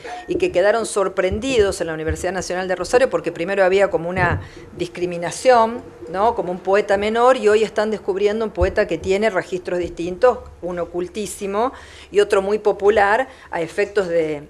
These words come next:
de que sea fácilmente, eh, em, eh, eh, difundido por los mismos, ¿no? Co-, con la oralidad más que con la lectura, por ejemplo, ¿no? Eh, bueno, con Olga,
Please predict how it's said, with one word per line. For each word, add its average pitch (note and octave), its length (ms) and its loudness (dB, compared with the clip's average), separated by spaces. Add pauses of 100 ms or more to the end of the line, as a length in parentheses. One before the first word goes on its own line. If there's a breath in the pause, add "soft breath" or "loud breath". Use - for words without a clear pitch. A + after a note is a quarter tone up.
(160)
de E3 140 -8
que D#3+ 80 -10
sea F3 640 2
fácilmente, E3+ 1080 -2 (560 loud breath)
eh, D3 720 -4
em, C#3 460 -14 (100)
eh, C#3 220 -14 (240)
eh, C#3 340 -12 (140)
difundido F#3 720 4
por E3 120 -2
los D3 140 -4
mismos, F3 540 -6
¿no? F#3 340 -4
Co-, D#3 160 -6
con E3 180 -4
la E3+ 120 2
oralidad G3 640 8
más G3+ 180 2
que F#3 140 -2
con D#3+ 120 0
la D3+ 120 -2
lectura, D#3 480 0
por C#3+ 160 -4
ejemplo, C3+ 480 0
¿no? G#3+ 260 0 (640 loud breath)
Eh, D#3+ 560 2
bueno, E3+ 240 2
con F3+ 160 0
Olga, A3+ 560 6